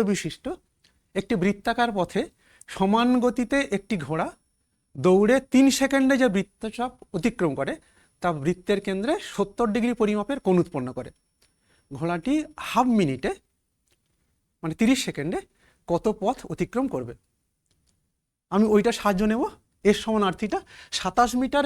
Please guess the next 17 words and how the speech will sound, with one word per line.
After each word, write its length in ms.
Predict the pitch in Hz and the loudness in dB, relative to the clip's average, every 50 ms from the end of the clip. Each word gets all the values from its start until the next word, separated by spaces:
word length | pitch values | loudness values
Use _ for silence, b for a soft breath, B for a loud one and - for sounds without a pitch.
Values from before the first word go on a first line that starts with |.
| 226 165 | 0 -2
ব্যাসার্ধ 360 | 175 180 - 208 208 214 208 226 208 | -2 -2 -2 -4 -4 -4 -4 -4 -4
বিশিষ্ট 280 | 233 226 - 233 - - 302 262 180 | -4 -6 -6 -10 -6 -4 -2 0 0
বৃত্তাকার 420 | 175 170 - - 185 - - 139 - | 0 -2 0 -2 0 0 0 -2 -2
পথ। 120 | - 117 - _ b b b b b b b b b _ _ _ | -6 -12 -14 _ b b b b b b b b b _ _ _
তুমি 140 | - 233 247 262 254 | -2 0 0 0 0
একটা 200 | 254 - - 202 262 403 - - _ _ - _ _ _ - 147 | -4 -2 0 0 0 0 -2 -8 _ _ -20 _ _ _ -8 -4
বৃত্তাকার 500 | 185 190 190 190 - 208 - 220 226 240 - 208 - _ _ | -2 -2 -2 -2 -4 -2 0 0 0 0 -2 -8 -16 _ _
পথ 120 | 185 190 190 196 | -2 -2 -2 -2
একটা 140 | 196 - 208 202 - - _ _ _ _ _ _ _ _ | -2 -2 -2 -4 -4 -8 _ _ _ _ _ _ _ _
এরকম 240 | 170 185 - 208 196 196 190 - _ _ _ _ _ - - _ _ _ _ _ _ _ _ _ _ - | -8 -6 -4 -4 -4 -4 -6 -10 _ _ _ _ _ -20 -20 _ _ _ _ _ _ _ _ _ _ 0
ডায়াগ্রাম 360 | 170 175 180 170 180 202 202 202 | 2 2 2 2 0 -2 0 0
করলে 180 | 214 214 233 277 285 196 | -2 -2 0 0 0 0
রাফ, 140 | 233 370 - - - - _ _ _ _ _ _ _ _ _ _ _ _ _ _ _ _ _ _ _ _ _ - | -2 -2 -4 -10 -20 -20 _ _ _ _ _ _ _ _ _ _ _ _ _ _ _ _ _ _ _ _ _ -6
এখানে 220 | 196 - 240 240 233 - | -2 0 0 0 2 2
কি 60 | 226 220 | 2 2
দেওয়া 120 | 240 247 | 2 0
আছে? 100 | 214 285 | 0 -2